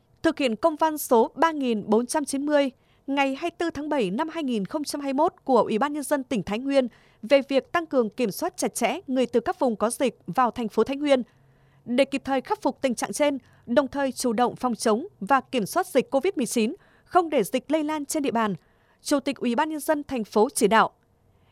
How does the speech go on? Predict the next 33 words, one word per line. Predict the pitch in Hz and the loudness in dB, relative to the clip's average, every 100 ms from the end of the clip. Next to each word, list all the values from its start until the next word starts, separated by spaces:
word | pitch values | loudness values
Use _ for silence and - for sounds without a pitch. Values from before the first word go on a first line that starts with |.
| _ | _
yêu | 339 349 | 0 2
cầu | - 254 | 4 2
các | 233 415 | 2 -4
phòng | - 262 240 | -4 -4 0
ban, | 302 302 262 220 | -2 -2 -2 0
đơn | 302 | 0
vị, | 269 254 - - | 0 -2 -4 -2
đoàn | 233 247 | 0 0
thể | 240 - | -2 -2
thành | 220 | -2
phố, | - 202 285 - _ _ | 4 4 4 0 _ _
Ủy | 262 254 | -2 0
ban | 320 | -2
Nhân | 320 | -2
dân | - 294 | 0 -2
các | - 403 | -2 -6
phường | 277 202 | -4 -2
xã | 202 220 349 - | 0 -2 -2 -6
theo | 302 285 | -4 -2
chức | 381 285 | -4 -4
năng, | 277 254 | -4 -2
nhiệm | 240 190 | -2 2
vụ, | 247 196 _ _ - | 4 2 _ _ -2
khẩn | - 233 | 2 2
trương | - 339 320 | 2 -4 -2
chỉ | - 220 | -2 0
đạo | 220 | -2
thực | 175 233 247 | -2 -2 0
hiện | 196 | -2
các | - 349 | -2 -2
nội | 262 190 | 0 0
dung | 294 254 | -2 0
sau. | 262 254 | 4 4